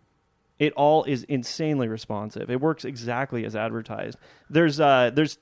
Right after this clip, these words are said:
kind of two gear shift things that stick out of the side, and each one has a knob on the end of it that you can turn into four different configurations. And every time you turn it,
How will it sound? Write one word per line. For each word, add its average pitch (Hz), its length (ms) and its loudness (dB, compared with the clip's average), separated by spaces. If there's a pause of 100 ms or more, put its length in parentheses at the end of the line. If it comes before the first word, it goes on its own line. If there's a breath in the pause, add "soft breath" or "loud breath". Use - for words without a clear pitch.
kind 175 180 -2
of 165 60 -4
two 185 180 -4
gear 127 280 0
shift - 280 -4
things 151 260 -2
that 123 100 -10
stick - 240 -6
out 135 160 2
of 131 60 -2
the 117 80 -6
side, 117 440 -4 (440 soft breath)
and 139 240 2
each 147 200 -4
one 139 200 0
has 135 160 -2
a 120 60 -2
knob 113 340 0
on 127 100 0
the 131 100 -2
end 127 140 -2
of 135 80 -2
it 143 120 0
that - 60 -6
you 127 80 -4
can 123 140 -4
turn 117 300 -8
into 120 180 -6
four 117 240 -6
different 113 400 -8
configurations. 120 880 -6 (320 soft breath)
And 139 160 0
every 143 220 2
time 165 200 0
you 165 60 2
turn 156 300 -2
it, 107 180 -6